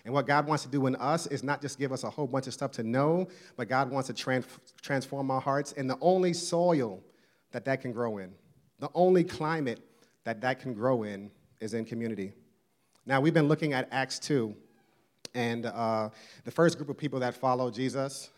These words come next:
and the first group of people that follow Jesus give us a lot of cues and a lot of clues on, on what community should look like. Uh,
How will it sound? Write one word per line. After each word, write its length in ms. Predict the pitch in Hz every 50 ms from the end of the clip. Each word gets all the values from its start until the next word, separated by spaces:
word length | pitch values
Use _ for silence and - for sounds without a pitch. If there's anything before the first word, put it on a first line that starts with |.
| -
and 260 | - 120 120 120 117 107
the 60 | 113
first 240 | - 190 196 175 -
group 120 | 151 143
of 80 | 170 165
people 200 | 170 165 151 151
that 160 | 151 135 139
follow 240 | - 135 135 135 120
Jesus 300 | 117 127 120 127 120 -
give 160 | 117 135 127
us 100 | 117 -
a 40 | 117
lot 240 | 110 135 139 151
of 80 | 143 131
cues 540 | - - - 147 139 127 117 113 107 - - - - - - - _
and 80 | - 123
a 20 |
lot 120 | 131 135 143
of 80 | 139
clues 360 | - - 147 147 135 143 127 120
on, 440 | - 120 120 117 117 113 110 110 117 -
on 180 | 117 120 120
what 220 | 117 127 143 139 -
community 440 | - - 127 131 131 131 123 131 120
should 300 | 123 - - 147 143 131
look 160 | 131 131 -
like. 320 | 135 135 131 135 131 - - _ _ _ _ _ _ _ _ _ _
Uh, 240 | - 117 120 113 117